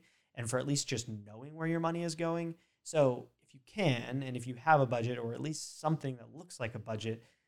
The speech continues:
look and see how much money you can add for health insurance that will, like, keep you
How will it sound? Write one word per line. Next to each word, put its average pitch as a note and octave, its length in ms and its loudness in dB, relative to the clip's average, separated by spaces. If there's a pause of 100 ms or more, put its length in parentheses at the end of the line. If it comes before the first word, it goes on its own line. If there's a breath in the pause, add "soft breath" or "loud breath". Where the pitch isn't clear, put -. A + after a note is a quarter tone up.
(680 soft breath)
look G#3+ 220 -2
and F3 100 0
see E3+ 140 -6
how D#3+ 80 4
much D#3+ 260 0
money C#3+ 480 0 (240)
you C3+ 140 -14
can C3 260 -14
add C3+ 380 0
for A#2+ 160 -6
health C3+ 240 4
insurance A#2+ 460 -4
that A#2 140 -6
will, B2 220 -8
like, A#2 160 -10 (180)
keep C#3 200 -18
you A#2+ 240 -16